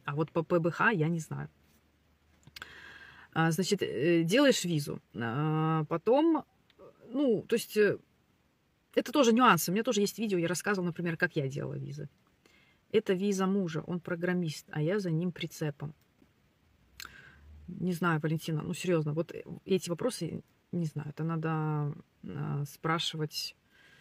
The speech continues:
Э, кстати, это можно спросить у агентов, которые занимаются, а, устройством на работу. Они в основном там знают. Они, и когда работают с иммигрантами, они знают, какие нужны документы. И вот, когда ты уже приехал в страну, естественно,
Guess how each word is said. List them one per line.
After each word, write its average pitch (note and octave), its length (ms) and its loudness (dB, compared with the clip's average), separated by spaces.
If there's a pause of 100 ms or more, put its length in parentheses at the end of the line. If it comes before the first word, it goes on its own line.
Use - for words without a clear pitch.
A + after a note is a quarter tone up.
(300)
Э, D#3 280 -4
кстати, - 360 2
это F3+ 100 -2
можно F#3+ 200 0
спросить F#3 380 -4
у F#3 40 2
агентов, E3+ 400 -2
которые D#3+ 280 -2
занимаются, D#3+ 680 -2 (400)
а, D3+ 120 -2
устройством E3+ 640 -4
на E3+ 80 0
работу. D#3+ 460 -2 (300)
Они E3+ 240 0
в G#3 40 -4
основном E3+ 460 -4
там F3 220 -2
знают. D#3 420 -4
Они, D#3+ 340 -4
и - 40 -14
когда E3 360 -2 (240)
работают E3+ 400 0
с - 100 -4
иммигрантами, E3+ 540 0
они F#3+ 140 0
знают, F3+ 260 -2
какие E3 280 -8
нужны D#3+ 260 -4
документы. D#3 580 -6 (1600)
И F#3 60 4
вот, B3 140 4
когда A3 220 6
ты G#3+ 140 2
уже F#3 180 4
приехал G3 440 2
в - 120 -14
страну, F#3+ 460 0
естественно, F3 600 -4